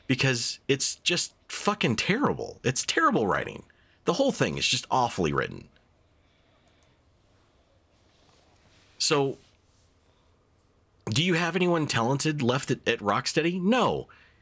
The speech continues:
It's the whole, it's the, the, the ship of Theseus, uh, Theseus, um, has been brought up a lot with this.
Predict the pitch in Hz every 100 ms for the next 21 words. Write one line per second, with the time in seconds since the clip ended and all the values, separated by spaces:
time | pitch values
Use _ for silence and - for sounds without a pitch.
0 | _ - 147 - 160 185 214 151 131 -
1 | 127 110 107 107 104 101 - - 101 -
2 | 165 117 - 98 78 76 - - 90 76
3 | 95 85 73 62 - - - 85 67 60
4 | 53 87 _ _ _ 92 85 98 85 82
5 | 80 76 73 71 50 - -